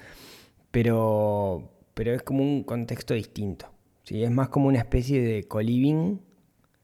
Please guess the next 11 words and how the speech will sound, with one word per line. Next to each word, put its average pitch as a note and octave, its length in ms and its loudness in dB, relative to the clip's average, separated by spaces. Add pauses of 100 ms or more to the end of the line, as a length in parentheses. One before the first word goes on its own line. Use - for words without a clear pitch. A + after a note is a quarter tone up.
para G#2 160 -4
gente B2 300 -2
mayor C3+ 440 2
con B2+ 140 0
ayuda, G2+ 440 -4 (120)
¿no? C3+ 480 -4
Es - 280 -12 (760)
un A2 200 -6
refrán, G2+ 520 -6
un, A2+ 260 -2
un, A#2+ 360 0